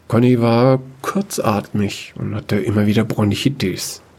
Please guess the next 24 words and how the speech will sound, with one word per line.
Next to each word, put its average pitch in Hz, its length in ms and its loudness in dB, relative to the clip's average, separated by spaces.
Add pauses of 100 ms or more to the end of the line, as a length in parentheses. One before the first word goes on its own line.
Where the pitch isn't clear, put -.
(800)
Wir 120 100 -4
brauchten - 380 -4
Reizklima 107 1040 -2 (180)
und 107 140 -2
deswegen 113 440 0
zogen 104 420 0
wir 104 100 -2
kurzerhand - 840 -2
an 104 120 -2
die 104 120 0
Nordsee. - 500 -8 (720)
In 120 100 4
einen 117 220 0
Ort 139 320 0
namens 110 360 0
Elpersbüttel. - 1300 -4 (760)
Hm. - 180 -6 (880)
Von 131 100 0
unserer 120 280 2
Wohnung 135 340 4
hundert 120 340 2
Meter 107 300 -2
zum 117 240 -2
Deich. - 480 -10